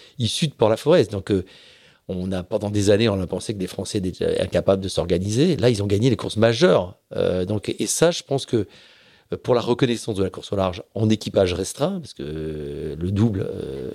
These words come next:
c'est quand même de l'équipage restreint, euh, ce, ce réseau international a jou-, a joué, euh, beaucoup dans, euh, justement les votes qui ont, euh,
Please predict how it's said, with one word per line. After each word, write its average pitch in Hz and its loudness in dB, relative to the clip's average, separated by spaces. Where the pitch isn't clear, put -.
c'est - -4
quand 98 2
même 104 2
de 95 2
l'équipage 92 0
restreint, 156 -2
euh, 92 0
ce, - -2
ce - 2
réseau 131 4
international 117 2
a 110 0
jou-, 101 -6
a 107 2
joué, 110 2
euh, 90 6
beaucoup 117 0
dans, 110 2
euh, 90 0
justement 107 0
les 110 0
votes 131 0
qui 104 -10
ont, 87 -6
euh, 73 -4